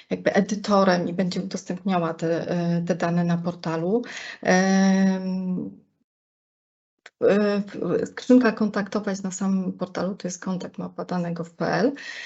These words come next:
e, i w, e, zgłasza się z, z takimi danymi. My zakładamy, e, profil, e, profil dostawcy. E, no, taka osoba musi oczywiście założyć, e, konto, e, na portalu, bo samo wykorzystywanie danych nie wymaga zakładania konta, chociaż można to zrobić, bo wtedy są dodatkowe funkcjonalności, można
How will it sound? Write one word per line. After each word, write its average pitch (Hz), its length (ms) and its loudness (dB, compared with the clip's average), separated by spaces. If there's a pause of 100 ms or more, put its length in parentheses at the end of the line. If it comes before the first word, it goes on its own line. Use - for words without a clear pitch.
(220)
e, 196 460 6
i 226 320 0
w, - 100 -8
e, 220 480 2
zgłasza 240 500 2
się 202 360 -4
z, 202 300 -4
z - 40 -18
takimi 214 360 0
danymi. 185 400 2
My 247 180 8
zakładamy, 190 640 2
e, 180 500 -2
profil, 180 540 -4
e, 175 380 -6
profil 190 300 -6
dostawcy. 226 800 0 (400)
E, 202 440 4
no, 220 180 2
taka 254 260 2
osoba 226 340 2
musi 220 280 2
oczywiście 202 380 -4
założyć, 196 680 -2
e, 190 300 2
konto, 202 720 2
e, 190 160 4
na 196 140 2
portalu, 196 520 2
bo 180 160 -8
samo 254 320 4
wykorzystywanie 185 840 -6
danych 190 360 -6
nie 233 100 2
wymaga 247 380 2
zakładania 170 580 -6
konta, 196 360 -6
chociaż 339 320 -4
można 202 280 4
to 185 140 -6
zrobić, 185 400 -2
bo 226 100 0
wtedy 220 300 2
są 214 180 0
dodatkowe 196 520 -4
funkcjonalności, 185 800 -4
można 175 320 -6